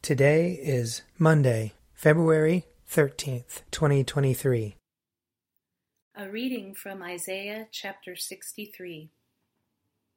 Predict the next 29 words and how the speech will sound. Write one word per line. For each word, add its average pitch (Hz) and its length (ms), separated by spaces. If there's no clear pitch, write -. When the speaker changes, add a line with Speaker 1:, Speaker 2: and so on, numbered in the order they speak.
Speaker 2:
Who 339 240
is 247 240
this 180 400
that 202 180
comes 208 320
from 190 260
Edom, 165 520
from 190 320
Bozrah, 180 680
in 175 400
garments 202 680
stained 185 480
crimson? - 680
Who 302 160
is 226 300
this 170 280
so 175 200
splendidly 226 800
robed, 160 560
marching 196 540
in 180 160
his 165 180
great 175 400
might? 156 400
It 190 160
is 175 160
I, 185 560
announcing 185 600
vindication, 180 920